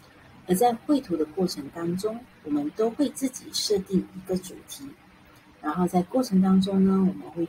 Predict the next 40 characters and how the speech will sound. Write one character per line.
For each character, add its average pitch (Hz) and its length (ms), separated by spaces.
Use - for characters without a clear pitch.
对 185 100
于 147 180
自 262 160
己 170 160
的 147 100
内 180 300
在 190 340
感 - 220
受、 - 380
想 - 340
法 - 260
进 202 260
行 143 260
观 160 240
察。 - 320
所 339 140
以 - 20
我 311 120
们 180 220
会 233 160
用 233 260
到 214 160
的 180 160
材 - 160
料 175 220
非 - 180
常 214 220
的 160 80
简 - 200
单， 151 200
大 240 100
家 240 200
可 208 160
以 185 100
很 185 240
方 180 320
便 190 140
的 170 60
取 - 340
得， - 180